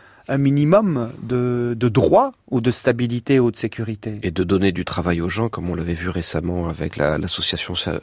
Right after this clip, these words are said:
Speaker 2: Fraternité en Irak, que nous
Speaker 1: Bah, tout
Speaker 2: avions reçu, l'œuvre d'Orient, qui fait, euh, une œuvre magnifique, justement, pour, euh, de terrain.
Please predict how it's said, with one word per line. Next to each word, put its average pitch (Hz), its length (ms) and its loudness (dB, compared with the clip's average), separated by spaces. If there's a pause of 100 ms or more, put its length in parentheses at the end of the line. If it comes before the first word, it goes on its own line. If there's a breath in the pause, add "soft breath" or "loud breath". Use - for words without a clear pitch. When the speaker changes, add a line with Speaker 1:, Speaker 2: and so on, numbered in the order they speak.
Speaker 2:
Fraternité 87 560 -2
en 87 100 0
Irak, 110 360 -4
que - 100 -8
nous 151 80 0
Speaker 1:
Bah, 143 80 0
tout 135 120 0
Speaker 2:
avions - 80 -4
reçu, - 440 -4 (300 loud breath)
l'œuvre 90 340 4
d'Orient, 98 400 -2
qui - 140 -10
fait, - 360 -6
euh, - 40 -10 (580 loud breath)
une 85 160 -2
œuvre 87 260 -2
magnifique, 104 680 -2
justement, 92 580 -6
pour, - 380 -8
euh, 73 200 -4 (760 loud breath)
de 190 140 4
terrain. 98 360 0